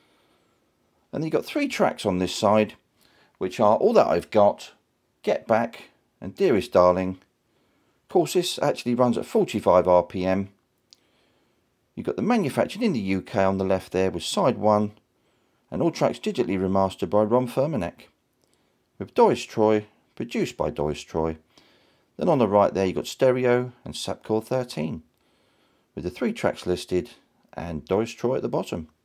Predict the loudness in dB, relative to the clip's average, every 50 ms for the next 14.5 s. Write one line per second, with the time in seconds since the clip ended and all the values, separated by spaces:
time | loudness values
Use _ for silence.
0 | _ _ _ _ _ _ _ _ _ _ _ _ _ _ _ _ _ _ _ _
1 | _ -10 -8 -4 -2 0 0 0 -2 -4 -6 -4 -4 -4 -4 -4 -4 -4 -4 0
2 | 0 0 0 0 -2 -2 -2 -2 -2 -4 -8 -10 _ _ _ _ _ _ _ -8
3 | -6 -6 -6 -6 -4 0 2 2 2 0 0 0 0 0 0 -2 -2 -2 -2 -2
4 | -2 -4 -6 -8 -12 _ _ _ _ _ _ _ _ _ _ _ -4 -2 2 4
5 | 4 4 4 2 0 -2 -6 _ _ _ _ _ _ _ _ _ -4 -4 -4 -4
6 | -4 -4 -2 -2 0 -2 -2 -8 -12 _ _ _ _ _ _ -6 -6 -6 -6 -6
7 | -4 -4 -2 -2 -4 -8 -12 _ _ _ _ _ _ _ _ _ _ _ _ _
8 | -8 -8 -8 -8 -10 -12 -14 -14 -14 -16 _ _ _ _ _ _ _ _ _ _
9 | _ _ _ _ _ _ _ _ _ _ -8 -6 -6 -4 -4 -6 -4 -4 -4 -2
10 | 0 0 0 2 2 2 2 0 0 0 -2 -2 -4 -4 -8 -8 -6 -4 -2 0
11 | 2 2 0 -2 -2 0 2 2 2 2 0 -2 -8 -14 _ _ _ _ _ _
12 | _ _ _ _ _ _ _ _ _ _ _ _ -8 -6 -4 -2 0 2 2 2
13 | 2 2 0 -2 0 0 0 0 0 -2 -4 -4 -6 -4 -2 0 0 0 0 -2
14 | 0 2 2 2 2 2 0 -2 -6 -12